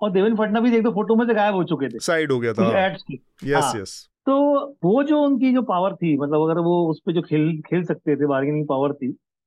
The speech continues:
Speaker 1: वो
Speaker 2: वो,
Speaker 1: जरूर खत्म होते
Speaker 2: वो
Speaker 1: दिख रही
Speaker 2: खत्म
Speaker 1: है।
Speaker 2: हो गया ना, वो
Speaker 1: अ,
Speaker 2: असरसन
Speaker 1: हाँ।
Speaker 2: चला गया ना, जिस तरह
Speaker 1: हाँ,
Speaker 2: से
Speaker 1: वो चले गया। वो जो, वो अजीत पवार के आने के बाद वो उनकी जो, अ, ये थी, उनका जो स्ट्रेंथ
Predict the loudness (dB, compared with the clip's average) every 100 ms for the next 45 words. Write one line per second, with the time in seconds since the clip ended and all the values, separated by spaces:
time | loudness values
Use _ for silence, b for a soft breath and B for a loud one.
0 | _ -2 2 4 4 2 0 0 0 2
1 | 2 2 4 4 4 2 0 0 0 2
2 | 2 2 2 0 0 -2 -2 -2 0 0
3 | 0 -2 -2 -6 -10 -12 -14 -12 -6 -2
4 | 0 2 2 0 0 0 0 0 0 0
5 | -2 -4 -2 0 0 0 -2 0 -2 -2
6 | -2 -2 0 -2 0 0 -2 -6 _ -4
7 | -2 0 0 0 -2 -2 -2 -2 -6 -10
8 | -8 -8 -10 -12 -18 -8 -4 -2 -2 -4
9 | -4